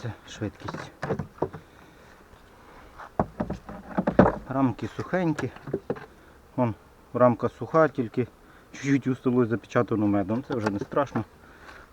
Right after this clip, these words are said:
На зиму така, е, рамка дуже добре збере-, зберігати в зиму.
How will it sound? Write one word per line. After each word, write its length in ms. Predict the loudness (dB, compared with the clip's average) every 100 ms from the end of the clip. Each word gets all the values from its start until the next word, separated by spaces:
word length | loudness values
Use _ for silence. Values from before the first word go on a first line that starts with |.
| -6
На 160 | -4
зиму 280 | 2 2 2
така, 260 | 0 0 0 2
е, 180 | 2
рамка 380 | 6 6 4 0 -6 -2 0 0 -4 -12 -12 -6 2
дуже 280 | 4 2
добре 380 | 0 0 2 0 -2 -18 -18 -16 -12 -12 -12 -18 -12
збере-, 460 | -8 -2 4 4 2 -4 -12
зберігати 640 | -8 -2 0 2 0 -4 -8 -16 -20 -20 -10 -10 -10 -14 -12
в 40 | -10
зиму. 300 | -4 -4